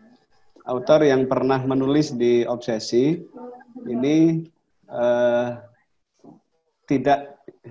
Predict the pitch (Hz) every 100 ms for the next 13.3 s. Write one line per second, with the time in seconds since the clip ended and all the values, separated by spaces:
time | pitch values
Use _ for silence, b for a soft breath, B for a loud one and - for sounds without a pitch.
0 | - - 117 117 113 110 - 117 117 113
1 | 113 143 139 123 113 120 120 - 117 123
2 | 123 117 110 147 165 165 - _ _ -
3 | 131 127 123 156 139 127 123 139 131 127
4 | 113 113 113 113 110 101 98 - - 107
5 | 123 117 117 113 135 - - - 113 117
6 | 113 113 113 113 113 B B _ 127 131
7 | 131 127 120 127 127 123 131 127 156 160
8 | 139 127 127 B B - 131 131 127 135
9 | 131 127 123 123 127 127 123 120 117 113
10 | 113 117 131 127 131 131 127 117 117 117
11 | 117 117 117 117 123 127 147 135 120 113
12 | 117 110 113 113 123 113 107 113 123 -
13 | 139 123